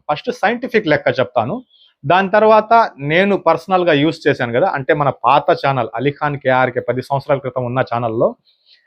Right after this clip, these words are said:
నేనే ఈ, ఈ దానాలన్నీ కొనుక్కొని వచ్చేసి ఒక కింద పట్టా వేసి, ఆ పట్టా మీద ఇదిగో ఈ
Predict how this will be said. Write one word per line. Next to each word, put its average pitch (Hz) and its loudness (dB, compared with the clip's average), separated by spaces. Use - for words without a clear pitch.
నేనే 185 4
ఈ, 180 6
ఈ 151 -2
దానాలన్నీ 160 2
కొనుక్కొని 156 0
వచ్చేసి 139 -2
ఒక 131 -2
కింద 143 -2
పట్టా 143 0
వేసి, 127 2
ఆ 127 -6
పట్టా 127 -2
మీద 131 -4
ఇదిగో 127 0
ఈ 127 -2